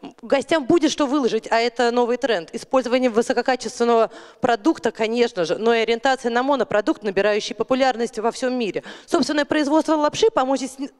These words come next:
поможет снизить наши собственные затраты и увеличить нашу прибыль. Ну и, конечно, у нас можно поесть вкусно, качественно и быстро.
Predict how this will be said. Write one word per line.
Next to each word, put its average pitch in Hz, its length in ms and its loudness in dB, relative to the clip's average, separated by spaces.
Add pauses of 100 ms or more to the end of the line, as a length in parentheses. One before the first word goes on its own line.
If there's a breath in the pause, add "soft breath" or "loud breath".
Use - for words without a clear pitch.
(180)
поможет 269 340 0
снизить 285 300 -4
наши 262 200 0
собственные 247 460 0
затраты 285 460 0
и 285 180 -2
увеличить 254 480 -2
нашу 269 240 -2
прибыль. 214 380 -4 (260 loud breath)
Ну 277 120 4
и, 254 40 2
конечно, 240 340 2
у 269 60 -2
нас 233 140 0
можно 233 200 2
поесть 233 260 0 (260 loud breath)
вкусно, 262 420 0 (220 loud breath)
качественно 240 500 0
и 214 200 -2
быстро. 214 440 -2